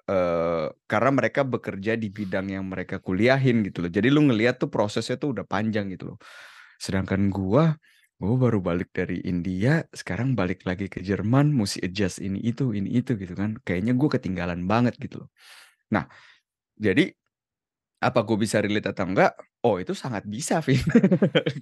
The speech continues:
Karena memang sampai saat, sampai, sampai sekarang pun gitu loh, pikiran-pikiran itu juga muncul ke permukaan gitu loh. Dan kalau dibiarin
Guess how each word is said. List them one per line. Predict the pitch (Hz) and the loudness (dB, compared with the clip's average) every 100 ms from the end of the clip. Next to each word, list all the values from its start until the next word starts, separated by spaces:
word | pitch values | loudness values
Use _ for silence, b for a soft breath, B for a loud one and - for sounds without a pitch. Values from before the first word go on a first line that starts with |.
| 160 | -2
Karena | 131 117 185 - B B B - | -2 0 -2 -4 B B B 0
memang | 127 117 113 120 | 2 2 2 -2
sampai | 117 107 104 104 98 - | -2 -4 -2 -2 -2 -6
saat, | - 104 95 92 _ _ _ | -8 -4 -2 -4 _ _ _
sampai, | - 123 151 453 - | -2 0 2 -2 -2
sampai | 151 143 131 233 | 0 -2 0 -6
sekarang | - 139 110 104 | -2 -2 -2 -4
pun | 117 123 | -8 -8
gitu | 101 95 | -8 -10
loh, | 92 | -12
pikiran-pikiran | 98 104 101 98 104 101 95 | -6 -2 -2 -2 0 0 0
itu | 113 151 | -2 -2
juga | 113 95 | 0 -2
muncul | 90 87 - 113 107 107 - _ _ | -4 -8 -2 0 0 -4 -12 _ _
ke | - | -10
permukaan | - 101 95 90 113 120 117 95 | -4 -2 -2 -2 0 2 2 -2
gitu | - 90 | -4 -4
loh. | 90 | 0
Dan | 90 90 B B B B _ | -2 -4 B B B B _
kalau | 107 113 180 | 4 6 6
dibiarin | 139 120 104 110 101 101 104 104 98 | 6 0 2 2 2 0 -2 -4 -6